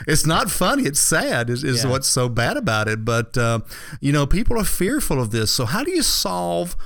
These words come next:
Speaker 1: fear? You have a plan. You don't just guess your way through it. You have a plan. And so that's why our clients, when they finish with the process, their number one, um,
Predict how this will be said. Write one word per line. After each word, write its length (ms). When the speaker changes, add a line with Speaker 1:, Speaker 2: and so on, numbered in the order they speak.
Speaker 1:
fear? 640
You 100
have 160
a 80
plan. 600
You 240
don't 160
just 300
guess 320
your 100
way 160
through 220
it. 80
You 80
have 120
a 80
plan. 540
And 120
so 160
that's 400
why 260
our 220
clients, 600
when 100
they 140
finish 340
with 80
the 60
process, 600
their 180
number 340
one, 500
um, 520